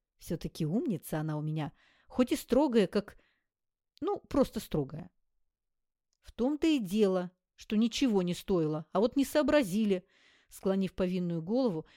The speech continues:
Гарик на автопилоте сделал большой глоток. Мы с Мишкой дружно последовали его примеру. "Ага. Нашли, значит, повод с утра трубы залить. Горюшка у них. Пароход не купили",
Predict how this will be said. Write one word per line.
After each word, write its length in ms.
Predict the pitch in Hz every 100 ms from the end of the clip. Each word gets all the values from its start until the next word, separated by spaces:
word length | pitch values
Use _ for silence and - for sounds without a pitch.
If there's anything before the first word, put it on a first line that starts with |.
| _
Гарик 360 | 180 208 196 170
на 120 | 185
автопилоте 600 | 170 - - 190 262 -
сделал 320 | 147 165 208
большой 340 | 202 180 - 180
глоток. 520 | 180 190 170 147 _ _ _ _ _ _ _ _ -
Мы 120 | 190
с 120 | 196
Мишкой 260 | 220 220 202
дружно 300 | 175 202 196
последовали 560 | 185 170 214 208 190 165
его 160 | 170
примеру. 480 | 175 202 185 156 151 _ _ _ _ _ _ _ _ _ _
"Ага. 720 | - 220 247 202 220 208 208 202 _ _ _ _ - - - -
Нашли, 360 | 208 - 302
значит, 380 | 320 302 - -
повод 380 | 269 277 254 254
с 100 | -
утра 240 | 165 233
трубы 360 | 254 269 233 151
залить. 420 | 151 135 127 - _ _ _ _ _
Горюшка 640 | 220 202 233 269 269 - 254
у 120 | 247
них. 560 | 233 233 247 208 - _ _ _ _ _ _
Пароход 600 | - 285 269 - 247 262
не 100 | 285
купили", 640 | 277 285 262 269 214 165